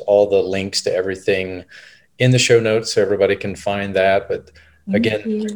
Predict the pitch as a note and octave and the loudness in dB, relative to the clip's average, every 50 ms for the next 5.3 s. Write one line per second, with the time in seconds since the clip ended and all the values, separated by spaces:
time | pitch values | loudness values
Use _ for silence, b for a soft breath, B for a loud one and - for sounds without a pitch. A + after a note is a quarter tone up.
0 | - G#3 G3 - - - G#2+ G#2 G2+ - B2+ A#2+ A#2+ A#2+ A2+ G2+ - - A#2+ A2 | -8 -6 -2 0 2 2 2 2 2 2 2 2 2 0 -2 -4 0 2 2 2
1 | G#2+ G2+ F#2 F2+ - - G#2 F#2 G2 F#2+ F2+ F#2 G2 F#2+ F#2 G2 G2 - - A2+ | 4 2 -2 -4 -4 -6 -4 -4 -2 -4 -2 -2 -2 -2 -2 -4 -4 0 2 4
2 | A2 A2 G#2+ A2 G#2+ G2+ G2+ G2 - G#2+ G2 - G2+ - - - G2+ G2 G2 F#2+ | 4 4 2 2 0 0 2 2 2 0 0 0 -2 -4 -2 -4 -2 -2 -2 -2
3 | F#2+ - - - G2 F#2+ G2+ F#2+ F#2+ F#2+ F#2+ F#2+ F#2 F#2 F2+ F2 F2 - G2+ F#2 | -2 -4 -4 -2 -2 -2 -2 -2 -2 -2 0 0 -2 -2 -4 -8 -10 -10 -8 -6
4 | F2+ F2+ F2+ F#2 - - A2 G2+ F#2+ - - G#2+ G2+ G#2 G#2+ G#2 G2+ G2+ G2 F#2+ | -6 -4 -4 -4 -4 -4 -4 -4 -4 -2 0 0 2 4 4 4 4 4 4 2
5 | G2 F#2+ F2+ - - - | 0 -2 -2 -4 -8 -10